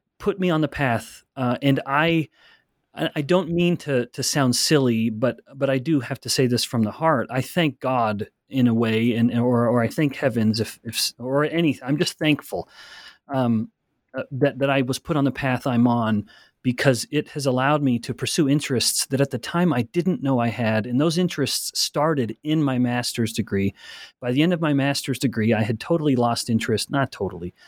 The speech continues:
I'd mostly lost interest in the muscles and exercise, and had then almost wholly become fascinated in fat cells and obesity and disease, or diseases related to obesity, and, and just how the body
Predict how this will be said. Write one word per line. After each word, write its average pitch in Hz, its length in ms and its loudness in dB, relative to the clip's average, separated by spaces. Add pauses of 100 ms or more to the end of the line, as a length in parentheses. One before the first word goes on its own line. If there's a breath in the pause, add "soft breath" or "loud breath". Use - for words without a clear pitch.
(140 soft breath)
I'd 135 140 -4
mostly 156 460 0
lost 110 320 -2
interest 101 460 0 (420 loud breath)
in 127 180 0
the 113 80 2
muscles 113 760 2
and 117 280 0
exercise, 104 840 2 (420 soft breath)
and 139 180 0
had 131 360 -2 (120)
then 135 420 0 (100)
almost 127 580 0
wholly 160 560 -2
become 120 640 0
fascinated 120 800 0
in 113 200 0
fat 139 440 -4
cells 107 480 2
and 117 200 2
obesity 117 640 0
and 107 200 2
disease, 113 560 0 (400 soft breath)
or 131 120 0
diseases 120 600 0
related 120 540 0
to 107 280 0
obesity, 104 540 2
and, 98 180 2
and 101 240 2
just - 220 -4
how 120 160 2
the 113 80 0
body 107 460 0